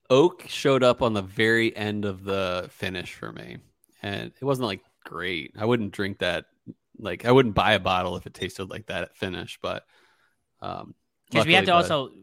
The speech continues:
Speaker 2: we ask, uh, th-, this is important to note, 'cause Lagavulin sixteen, you can find this almost anywhere.
Speaker 1: Yeah, but
Speaker 2: But
Speaker 1: it's
Speaker 2: it's
Speaker 1: like
Speaker 2: gonna
Speaker 1: a hundred
Speaker 2: cost
Speaker 1: bucks.
Speaker 2: you a hundred
Speaker 1: Mm-hmm.
Speaker 2: bucks. So,
Speaker 1: Yeah.
Speaker 2: I mean,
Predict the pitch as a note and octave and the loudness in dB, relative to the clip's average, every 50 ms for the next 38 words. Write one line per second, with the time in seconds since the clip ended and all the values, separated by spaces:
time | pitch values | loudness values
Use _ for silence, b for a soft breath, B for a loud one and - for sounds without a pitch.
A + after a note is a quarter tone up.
0 | _ B2 C3 C#3 D3 D3 D3+ D3+ - - B2+ C3 B2 A2+ C3 C#3+ D3 C3+ - D3 | _ -16 -8 -2 0 2 2 0 -2 -8 -12 -12 -12 -6 -6 -4 -6 -4 -4 -4
1 | D3 C#3+ D#3 C#3+ D3 A#2+ C#3+ D3+ D3 C#3+ C#3 - B2 A2+ A#2+ C3+ C3+ - C#3+ B2+ | -4 -4 -2 -4 -6 -4 -4 -4 -4 -4 -6 -6 -6 -4 -4 -4 -4 -4 -8 -6
2 | A#2 C#3 D3+ F3 E3 E3 D#3 D#3+ D#3 C#3+ B2+ A#2 - - D3 - - D#3 B2+ A2+ | -4 -2 -2 -2 -2 -4 -4 -4 -4 -4 -6 -8 -8 -12 -12 -10 -8 -6 -4 -4
3 | B2 F3+ B3 G#3+ - - D3 D#3 D#3 B2+ A2+ - - A#2 A2 G#2 - - G#2 A#2 | -2 -2 -4 -4 -2 -2 -2 -2 0 -2 -4 -4 -6 -8 -8 -8 -10 -10 -10 -8
4 | C3 D3+ E3+ F3+ F#3 - _ _ b b b b b b A#2+ A2+ G2+ F#2+ G#2+ G#2+ | -6 -4 -4 -4 -6 -8 _ _ b b b b b b -2 0 0 0 0 -2
5 | A#2 F3 B3+ A3 F#3 A#3+ G#3 E3+ - G2 - D#3+ E3 E3+ - - - C3 A2+ G#2+ | 0 0 0 2 2 4 4 4 2 4 4 4 4 4 0 -2 -6 -4 -4 -4
6 | G#2 A2+ A#2+ A2 C3+ C3+ A#2 A#2 A2 A2+ A#2+ G2 G2 F#2+ G2 G2 - - B2 A2+ | -4 -4 -4 -4 -4 -4 -4 -4 -4 -2 -2 -4 -4 -6 -10 -12 -10 -8 -6 -6
7 | G#2+ G#2 G#2+ G#2 F#2 E2+ - C3+ C3 A#2+ A2 G2+ F#2+ | -6 -4 -2 -2 0 0 -2 -2 -4 -6 -6 -8 -10